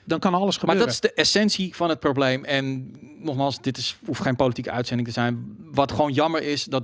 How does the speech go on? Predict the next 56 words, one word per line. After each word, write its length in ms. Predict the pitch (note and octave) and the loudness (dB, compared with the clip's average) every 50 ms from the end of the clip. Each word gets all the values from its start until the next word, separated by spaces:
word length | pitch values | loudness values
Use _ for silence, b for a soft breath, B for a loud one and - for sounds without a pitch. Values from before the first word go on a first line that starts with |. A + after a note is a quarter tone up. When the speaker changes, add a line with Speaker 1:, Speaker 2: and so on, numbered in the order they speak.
| - _ | -6 _
Speaker 2:
deze 340 | - - C3+ C#3 D3+ C#3+ C#3+ | -4 0 0 2 2 0 -2
kant 260 | - C#3+ C#3 C#3 A#2 | -2 -2 -2 -2 0
weer, 160 | A#2+ C3 C3 A#2+ | 0 0 0 0
dat 180 | B2+ A#2 - | -2 -4 -4
is 80 | A#2 A2+ | -8 -12
iets 160 | - G2+ - | -12 -8 -4
wat 160 | A#2 G#2+ - | -4 -4 -2
mij 220 | A2+ G#2+ G#2+ A2+ A2 | -2 -2 0 0 0
dan 220 | A2 A2 A2+ - - | 0 0 -2 -4 -2
eventjes 400 | - B2 A#2+ - A#2+ - - - | -2 -2 -2 -2 -4 -6 -4 -4
opvalt, 340 | A#2+ - - B2 A#2 A#2+ - | -6 -4 -4 -4 -4 -4 -4
is 160 | A2+ G#2 A2 | -8 -8 -6
weer, 340 | A2 A#2 A#2 A2+ A#2 A#2 - | -4 -4 -2 -2 -4 -6 -6
eh, 280 | A2 A2+ A2 G#2+ G#2+ | -8 -8 -8 -6 -6
Speaker 1:
Dat 80 | G#2 G#2 | -4 -2
Speaker 2:
want 120 | G#2 - G#2 | -4 -2 -2
Speaker 1:
politici 440 | G#2+ C3+ C#3 D#3 - - - - C#3+ | -2 0 0 0 -2 -2 -2 -2 -2
het 80 | B2+ - | -2 0
politiek 380 | D3 C#3 C3+ B2+ - F3+ - | 0 0 0 0 -2 -2 -2
maken. 280 | - B2+ A#2 A2+ - A3+ | -2 -4 -4 -2 -2 -2
Speaker 2:
Nou, 220 | A3+ A#3 A3+ G3+ E3 C#3+ | 0 0 0 -2 0 2
dat. 320 | D3+ F3 A3 - - - | 4 4 4 2 -2 -4
Speaker 1:
<laughs> 20 | - | -4
Dat 680 | E3+ - - F3 - - - - - - - - E3+ | -4 -2 -2 -4 -4 -6 -8 -14 -14 -10 -4 -2 0
is 60 | - - | 2 2
natuurlijk 120 | G3 E3+ | 2 2
wat 140 | E3 D#3+ - | 2 2 2
ze 140 | - C3+ B2 | 0 0 2
doen, 200 | E3+ E3+ D3+ D3 | 2 2 2 2
hè. 60 | C3+ | 4
Speaker 2:
En, 240 | E3 G#3 A3 A3 A3 | 4 4 4 4 2
Speaker 1:
Dat, 80 | A3+ C#3+ | 0 2
eh, 40 | C3+ | 2
Speaker 2:
nee, 120 | B3+ C4+ | 2 4
maar 180 | B3+ A#3+ G3+ A3+ | 4 2 4 2
ook 120 | B3+ B3 - | 2 0 0
gewoon 280 | - G#3 G#3+ G#3+ G3 | 0 0 0 2 2
weer 360 | E3+ F#3 F#3+ G3 F#3+ F3 - - _ _ _ _ _ _ _ | 2 2 4 4 2 0 -2 -10 _ _ _ _ _ _ _
de 140 | - D#3 D3+ | -6 -4 0
videogames 520 | F3+ B3+ D4+ C4+ G3 - E3+ C#3+ C3+ B2 - | 2 4 4 4 4 4 2 0 0 -2 -4
erin 200 | B2 C3 B2+ A#2 | -8 -6 -6 -6
gooien. 340 | - - A2 A2 A2+ G#2 - | -4 -4 -4 -4 -4 -4 -4
Speaker 1:
Ja. 400 | - B2+ B2 B2 A#2+ A#2 A2+ A2 - - | -2 0 0 0 0 -2 -4 -6 -8 -6
Speaker 2:
Van, 360 | - - F#3+ F#3 F#3 F#3+ - - _ _ | 0 2 2 2 2 0 -4 -10 _ _
maar 340 | - G3+ G3 G3+ - - - - - G3+ F#3+ | -2 0 2 2 0 -2 -8 -16 -14 -8 0
wat 120 | F#3+ A3 | 0 0
ik 80 | A3+ A3 | 2 2
zeg 180 | - A3 G#3 - | 0 0 0 2
van, 260 | F#3 F3 F3 F3+ - B B B | 2 2 0 0 -4 B B B
Speaker 1:
Weet 160 | - B3 A#3 | 0 0 2
je 60 | - | 2
wat 80 | C4+ C4+ | 2 2
ik 100 | C4 - | 2 2
zo 80 | - C#4+ | 4 4
Speaker 2:
iedereen 340 | C#4 A#3+ A3+ B3 D4 D4+ - | 4 4 4 4 4 2 2
speelt, 280 | - - G#3+ G3 - | 2 2 2 2 2